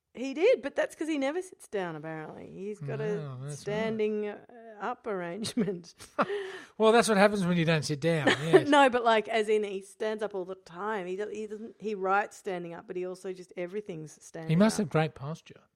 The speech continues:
Speaker 1: Well, do you remember his posture? Yeah, I think he did have good posture.
Speaker 2: He did have good, well, if you're gonna stand up the whole time, you have to have decent posture.
Speaker 1: <laughs>
Speaker 2: You might have sore feet, though.
Speaker 1: I think
Speaker 2: Sore
Speaker 1: we
Speaker 2: feet and
Speaker 1: talked about
Speaker 2: decent
Speaker 1: that with him.
Speaker 2: posture.
Speaker 1: I th-,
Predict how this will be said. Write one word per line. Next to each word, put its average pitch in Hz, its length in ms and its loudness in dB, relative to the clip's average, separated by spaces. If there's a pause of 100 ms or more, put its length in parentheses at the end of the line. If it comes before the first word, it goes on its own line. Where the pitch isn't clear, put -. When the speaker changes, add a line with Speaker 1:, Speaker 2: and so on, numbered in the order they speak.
(1040)
Speaker 1:
Well, 202 120 -10
do 214 140 -14
you 226 60 -6
remember 269 280 -4
his 320 100 -10
posture? 349 320 -8
Yeah, 381 120 -2
I 427 220 0
think 453 100 -2
he 440 140 2
did 403 220 6
have 440 120 -6
good 254 160 -8
posture. - 400 -10
Speaker 2:
He 233 80 -6
did 320 140 -4
have 294 100 -2
good, 214 180 2
well, 285 120 -4
if 190 100 -2
you're 254 80 -2
gonna 330 160 -2
stand 202 260 2
up 233 80 4
the 226 100 -2
whole 156 140 2
time, 147 160 -2
you 202 60 2
have 233 100 -2
to 175 60 -4
have 131 80 -6
decent 143 360 -2
posture. 151 520 -6
Speaker 1:
<laughs> - 60 -8
Speaker 2:
You 220 80 -4 (160)
might 202 80 8
have 190 120 6
sore 165 200 4
feet, 156 260 2
though. 143 140 -10 (1400)
Speaker 1:
I 196 60 -6
think 214 100 -4
Speaker 2:
Sore 233 180 12
Speaker 1:
we - 100 2
Speaker 2:
feet 220 60 10
and 202 200 6
Speaker 1:
talked - 20 6
about 185 60 8
Speaker 2:
decent 180 160 6 (120)
Speaker 1:
that - 20 0
with 156 160 4
him. 151 80 -8
Speaker 2:
posture. 151 120 -8
Speaker 1:
I 214 140 2
th-, - 140 -8